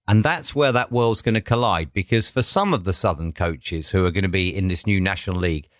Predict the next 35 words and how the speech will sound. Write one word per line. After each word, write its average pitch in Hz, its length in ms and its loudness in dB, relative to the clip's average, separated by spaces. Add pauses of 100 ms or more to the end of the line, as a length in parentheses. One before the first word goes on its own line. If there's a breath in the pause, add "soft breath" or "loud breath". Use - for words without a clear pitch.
(220)
they'll 175 180 4
be 165 160 2
in 143 80 2
the 139 80 2
same 127 300 2
boat 113 180 0
that 98 120 -4
we 127 200 2
were, 85 240 2
in 107 140 -2
that 107 140 -2
they 123 160 0
haven't 113 420 -4
seen 123 320 2
Hull 113 420 0
or 104 100 -4
Sheffield 98 560 -2
play 80 440 0 (480)
potentially 143 580 2
since 101 260 -2
the 110 140 0
end 101 160 2
of 87 80 -2
the 87 80 -2
E 98 160 2
P 107 160 0
L, 90 160 2
or 95 140 2
in 104 60 0
some 113 220 2
cases 98 360 -2
maybe 98 280 0
longer 98 340 0
than 80 200 -2
that. 85 320 -2